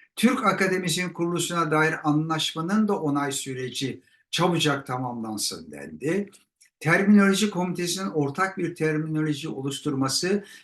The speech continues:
terim sözlükleriyle ortak alfabe hazırlanması ve ortak terimin kullanılması yönünde bu kararları destekleyelim ve devam ettirelim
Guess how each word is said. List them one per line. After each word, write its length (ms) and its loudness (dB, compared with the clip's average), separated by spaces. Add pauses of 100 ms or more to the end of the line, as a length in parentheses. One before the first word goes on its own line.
(100)
terim 320 6
sözlükleriyle 840 -2
ortak 480 -4
alfabe 500 -2
hazırlanması 920 -4
ve 40 2
ortak 460 -2
terimin 320 -2 (100)
kullanılması 560 -4
yönünde 600 0 (280)
bu 140 0
kararları 640 2
destekleyelim 800 0
ve 140 -2
devam 340 2
ettirelim 540 -12